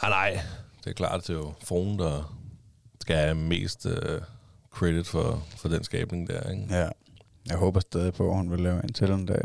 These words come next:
Speaker 1: Vil du gerne, er du kommet, er du derovre nu? Er du der,
Speaker 2: Ja.
Speaker 1: hvor du gerne vil lave en til?
Speaker 2: Jamen, det er jeg nogle dage, og andre dage. <laughs>
Speaker 1: Der er dage, du tager gummi på, og så er der dage, du ikke gør.
Speaker 2: Ja, nej, øh, men, øh, ja,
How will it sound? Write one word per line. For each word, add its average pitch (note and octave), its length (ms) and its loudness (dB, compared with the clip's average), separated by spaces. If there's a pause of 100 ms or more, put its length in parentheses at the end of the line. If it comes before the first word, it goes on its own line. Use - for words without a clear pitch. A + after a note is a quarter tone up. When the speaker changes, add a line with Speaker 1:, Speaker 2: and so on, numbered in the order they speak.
Speaker 1:
Vil F#2+ 160 6
du B2+ 100 6
gerne, B2 180 6
er F#2+ 80 4
du F2 80 6
kommet, E3 360 4
er G2 80 4
du B2 140 2
derovre G#2+ 340 4
nu? G#2 160 2 (600)
Er G#2+ 120 8
du C3 140 8
der, A#2+ 60 8
Speaker 2:
Ja. G#2 120 8
Speaker 1:
hvor G2+ 100 8
du G2 120 6
gerne G2 220 6
vil G2+ 80 6
lave F#2 240 8
en E2+ 80 0
til? F2 200 0 (200)
Speaker 2:
Jamen, G#2+ 260 6
det G2+ 200 6
er F#2+ 100 6
jeg A#2+ 100 8
nogle A#2 280 4
dage, C3+ 320 8 (120)
og G#2 180 6
andre B2 220 6
dage. C3 180 6 (300)
<laughs> - 1600 0
Speaker 1:
Der A2+ 80 6
er G#2+ 120 6
dage, B2 160 8
du C3 80 8
tager G#2 160 4
gummi B2+ 280 10
på, B2+ 80 6
og B2 140 8
så A#2+ 60 8
er A2+ 40 10
der G#2 100 0
dage, A2+ 120 6
du A2+ 80 6 (120)
ikke A#2+ 160 0
gør. F#2+ 240 6
Speaker 2:
Ja, G#2 340 2 (240)
nej, F#2+ 520 6
øh, F2 360 0 (500)
men, G2+ 340 4
øh, E2 340 4 (440)
ja, F#2 260 6